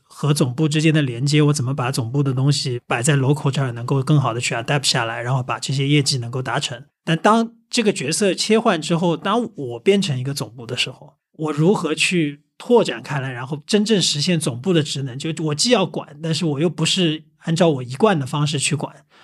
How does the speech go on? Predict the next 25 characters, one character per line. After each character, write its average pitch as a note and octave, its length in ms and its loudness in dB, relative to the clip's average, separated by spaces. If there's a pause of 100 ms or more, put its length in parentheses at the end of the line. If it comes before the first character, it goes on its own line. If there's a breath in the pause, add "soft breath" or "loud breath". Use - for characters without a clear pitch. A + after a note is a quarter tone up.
(140)
我 D#3+ 100 -2
怎 D3 140 0
么 D#3+ 100 2
和 D#3 140 0
当 F#3 260 2
地 G3 100 2
的 C#3+ 140 2
文 B2 180 -6
化 C#3 160 0
去 C#3+ 140 -2
做 C#3 140 2
融 B2 260 -2
合， A2+ 260 -6
然 B2 160 -6
后 D3+ 160 0
也 C3 180 -2
能 A#2 120 -6
够 E3 140 4
激 F3 180 0
励 F#3 100 6
当 G3 220 4
地 G#3 100 2
的 C#3+ 120 0
团 - 240 -16
队 C#3+ 240 -14